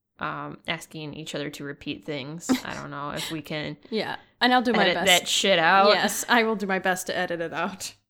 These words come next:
Speaker 2: Or maybe I'll leave it in. Who cares? <laughs> That's kinda
Speaker 1: I don't
Speaker 2: my,
Speaker 1: know.
Speaker 2: my
Speaker 1: We're
Speaker 2: attitude
Speaker 1: just
Speaker 2: right now. <laughs> We're so at this point of, like,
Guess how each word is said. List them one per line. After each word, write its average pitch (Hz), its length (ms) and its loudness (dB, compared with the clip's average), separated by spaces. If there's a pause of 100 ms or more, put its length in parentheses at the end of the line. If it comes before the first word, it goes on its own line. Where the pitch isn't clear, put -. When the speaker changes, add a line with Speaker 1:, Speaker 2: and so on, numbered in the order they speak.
Speaker 2:
Or 285 120 -10
maybe 277 220 -2
I'll 254 120 -2
leave 247 160 -4
it 247 80 -2
in. 233 140 -2
Who 240 120 -4
cares? 214 540 -4 (460)
<laughs> - 500 -20
That's - 100 -10
kinda 220 280 4
Speaker 1:
I - 20 4
don't 226 100 2
Speaker 2:
my, 220 120 0
Speaker 1:
know. 208 120 0 (200)
Speaker 2:
my 269 120 4
Speaker 1:
We're 233 80 6
Speaker 2:
attitude 262 280 6
Speaker 1:
just 247 120 8
Speaker 2:
right 233 80 6
now. 233 240 4 (460)
<laughs> - 400 -10
We're 370 140 4
so 269 440 2
at 254 160 -4
this 254 160 -4
point 233 380 -2
of, 208 160 -6
like, 202 180 0